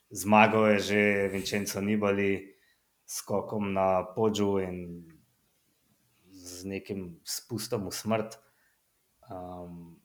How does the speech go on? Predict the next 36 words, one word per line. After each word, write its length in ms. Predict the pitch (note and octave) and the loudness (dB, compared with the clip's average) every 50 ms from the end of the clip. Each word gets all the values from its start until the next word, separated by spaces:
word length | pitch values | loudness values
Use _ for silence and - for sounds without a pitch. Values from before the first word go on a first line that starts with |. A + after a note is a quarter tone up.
| _ _ _ _ _ | _ _ _ _ _
in 120 | - C#3+ C3+ | 2 6 6
ne, 100 | D3 D3 | 8 10
ne, 200 | D3+ E3+ E3+ B2+ | 12 12 12 12
sploh 300 | - - F3 F#3+ F#3 F#3 | 10 12 12 12 12 12
ne 80 | F3+ D3 | 8 8
pravim, 360 | - C#3 D3+ E3+ F3 F3 D#3+ | 12 12 12 12 12 12 10
da 120 | C#3 C3+ C3 | 10 10 10
je 80 | B2+ | 10
nemogoče, 540 | C3 D3 D#3 D#3 B2+ G#2+ C#3 E3 E3+ - G#2+ | 10 8 8 6 6 4 4 4 4 2 0
da 80 | F#2 F#2+ | 0 2
on 160 | F#2+ G2 G#2 - | 0 0 0 -2
to 80 | A#2+ | -2
zmaga, 420 | G2+ F2+ F#2+ G2+ G2+ G2 - F2+ F2 | -4 -2 0 0 0 0 -2 -4 -8
ampak 420 | F2+ F2 - G2+ F#2 - - - - - - - - _ _ _ _ _ _ _ _ _ _ _ _ _ _ _ _ _ _ _ _ _ _ _ _ _ _ _ _ _ _ _ _ _ _ _ _ _ _ _ _ _ _ _ _ _ _ _ _ _ _ _ _ _ _ - | -10 -6 -6 -6 -6 -6 -10 -16 -20 -20 -20 -20 -20 _ _ _ _ _ _ _ _ _ _ _ _ _ _ _ _ _ _ _ _ _ _ _ _ _ _ _ _ _ _ _ _ _ _ _ _ _ _ _ _ _ _ _ _ _ _ _ _ _ _ _ _ _ _ 6
a 100 | B2+ C3+ | 8 12
veš, 240 | E3+ F3+ D3+ B2 A2 | 12 12 12 10 8
za 80 | B2 A#2+ A#2+ | 4 4 6
Tirreno 320 | D3+ C#3 D3 E3+ F#3 F3+ E3+ | 8 10 12 12 12 12 10
Adriatico 560 | D#3 C3 C3+ C#3 C#3 D3 D#3+ - E3+ - E3 | 10 10 10 10 10 10 10 6 2 -2 -2
smo 200 | C#3+ - - B2+ A2 | -2 -2 -4 -4 -2
pač 200 | - D3 D3 - | -2 -2 0 0
vsi 200 | B2+ A#2 - D3+ C#3 | 0 0 0 2 4
vedeli, 240 | C#3+ B2 A2+ A#2+ B2+ | 6 6 4 4 2
da 80 | B2 | -2
bo 120 | A#2 A2 G2+ | -2 -2 -2
zmagal. 480 | F2 F2+ F#2 G2 G2+ F2+ E2+ E2 E2 - - G#2+ | -2 0 2 4 4 4 2 -2 -8 -10 -8 -6
Nekaj 280 | G#2 A2 G#2+ - A2+ | -4 -4 -4 -4 -6
bi 80 | G#2 G2+ | -4 -4
že 160 | - - - | -6 -4 -4
mogli 340 | G#2 G#2 A2 G#2+ A2+ G#2+ G#2 - - - A#2 | -4 -4 -2 0 0 -2 -2 -2 -4 -4 -4
res 280 | A#2 G#2+ - - - - | -2 -2 -4 -6 -6 -4
orenk 300 | B2+ A#2+ B2 A#2+ A2+ A#2 | -4 -4 -2 -4 -4 -4
narobe, 320 | G#2+ G#2 G2+ A2 A2 A2 G#2+ G2+ | -4 -2 -2 -2 -2 -2 -2 -4
da 80 | G2+ F#2+ | -4 -2
ne 140 | F#2+ F#2 F2+ | -4 -4 -4
bi. 120 | F2 E2+ | -6 -8